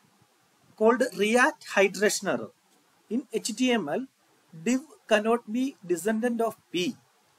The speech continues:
They will, this will cause a hydration error.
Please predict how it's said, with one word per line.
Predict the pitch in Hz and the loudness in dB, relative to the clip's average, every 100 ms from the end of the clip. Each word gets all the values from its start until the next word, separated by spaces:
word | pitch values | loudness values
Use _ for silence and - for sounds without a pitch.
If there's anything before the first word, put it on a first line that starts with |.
| _ _ _ | _ _ _
They | 202 233 | 0 2
will, | 262 269 | 0 -2
this | 208 - | -4 -6
will | 269 262 | -4 -4
cause | - 214 - | 0 -2 -2
a | 262 | -6
hydration | - 180 196 185 220 240 233 - 208 | -2 0 0 0 2 2 0 -6 -4
error. | 160 110 | -4 -4